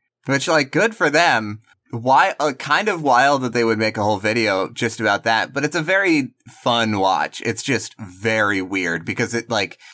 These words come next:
uses a lot of those, like, three D graphics, the weird proportions, and, uh, sort of almost gross out visual style, uh, that, uh,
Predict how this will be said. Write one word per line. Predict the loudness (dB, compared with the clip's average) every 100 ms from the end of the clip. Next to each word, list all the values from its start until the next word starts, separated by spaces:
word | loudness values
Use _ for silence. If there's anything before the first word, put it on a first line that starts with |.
| _ -2
uses | 0 0 0
a | 0
lot | 2 2
of | 2 0
those, | 0 0
like, | -2 -4
three | -8 -6 -2
D | 0 0
graphics, | 0 0 0 -2 -4 -4 -6 -8 -6 -6 -10 -20 -10
the | 0 2 2 0 -4 -14
weird | -12 -10 -2 0 2 2 0 -2
proportions, | -6 -6 0 0 0 0 0 0 2 0 0 -2
and, | -2 0 -2 -4 -6 -4
uh, | 0 2 2 0 -4 _ _
sort | -4 -2
of | -2 -4 -16 _
almost | -2 0 0 -4
gross | -6 0 2 2 2
out | 2 0 -2 -8 _ -20
visual | -6 -2 -2 0 0 0
style, | 0 2 2 2 2 2 -2 -8 -20 _
uh, | 0 2 2 0
that, | -4 -2 0 0 -2 -6 -16 -12 -4
uh, | 0 0 0 -2